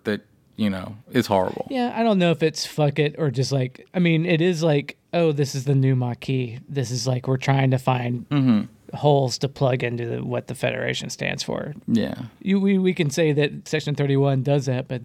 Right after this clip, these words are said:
Speaker 2: the Maquis was also attempting to do it too. It's just, it was a more, uh, it was more roughshod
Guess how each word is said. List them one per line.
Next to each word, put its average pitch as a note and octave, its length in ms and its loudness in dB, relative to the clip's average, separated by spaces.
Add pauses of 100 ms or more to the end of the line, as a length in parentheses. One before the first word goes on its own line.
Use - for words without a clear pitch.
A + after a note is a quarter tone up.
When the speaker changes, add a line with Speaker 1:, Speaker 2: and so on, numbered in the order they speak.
Speaker 2:
the D#3 80 0
Maquis D#3+ 460 2
was C3+ 260 0
also D3 500 0
attempting B2+ 360 -4
to A#2+ 80 -6
do B2 180 -4
it B2+ 140 -4
too. B2 260 -2
It's B2 160 -4
just, - 260 -4 (540)
it D3+ 140 -2
was C3+ 200 2
a C3+ 40 4
more, C3+ 420 4
uh, A#2+ 440 0 (520)
it E3 60 0
was D#3 140 2
more E3 180 2
roughshod C3 720 0